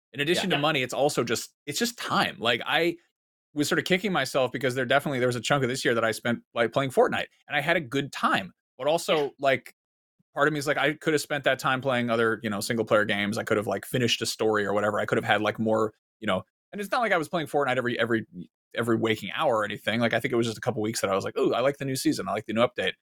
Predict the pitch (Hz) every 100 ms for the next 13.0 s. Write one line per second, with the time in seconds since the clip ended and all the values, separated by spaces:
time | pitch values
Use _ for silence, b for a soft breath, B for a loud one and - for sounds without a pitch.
0 | _ _ _ 107 101 - - 127 135 139
1 | 151 135 127 120 123 117 - 208 196 139
2 | 131 135 135 135 131 117 135 190 143 131
3 | 139 131 151 156 147 139 139 123 - -
4 | 135 120 - 143 95 104 - 139 117 139
5 | 135 143 131 113 120 131 127 127 127 123
6 | 113 107 101 - 107 117 117 131 127 131
7 | 143 135 139 147 147 B B 160 180 -
8 | 202 139 220 - 214 202 202 - - 196
9 | 170 196 214 - 151 127 170 170 110 B
10 | B - 247 320 233 180 240 254 220 175
11 | 139 180 180 135 - 127 117 101 - 85
12 | - 143 147 160 160 131 147 175 190 -